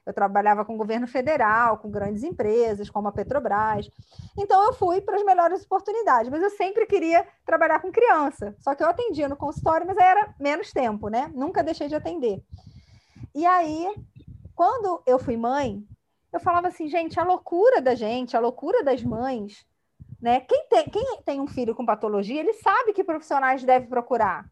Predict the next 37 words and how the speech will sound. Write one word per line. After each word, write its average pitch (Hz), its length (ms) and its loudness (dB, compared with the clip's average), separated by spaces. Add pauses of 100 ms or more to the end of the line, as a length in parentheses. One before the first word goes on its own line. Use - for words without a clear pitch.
(560)
Agora, 359 300 6
a 370 40 4
mãe 403 260 0
que 453 100 0
não 403 100 0
consegue 349 360 2
dormir, 311 560 0 (220)
que - 80 -10
não 277 120 -6
consegue 294 380 -2
colocar 311 320 2
a 302 40 2
criança 302 340 -2
pra 330 160 0
dormir, 294 540 -2 (580)
que 320 480 -2
sempre 359 500 2
falou, 311 320 4
"Nunca 392 300 2
vou 392 100 6
botar 370 220 4
a 359 40 0
criança 349 380 0
na 349 100 2
cama 349 280 2
comigo", 349 400 0
e 349 60 0
colocou. 311 760 6 (480)
Aquela 339 360 2
mãe 349 160 2
queria 359 420 4 (100)
conseguir 339 300 0
amamentar 339 520 0
e 339 40 0
não 349 80 0
amamentou. 330 840 0 (460)
Ah, - 120 -4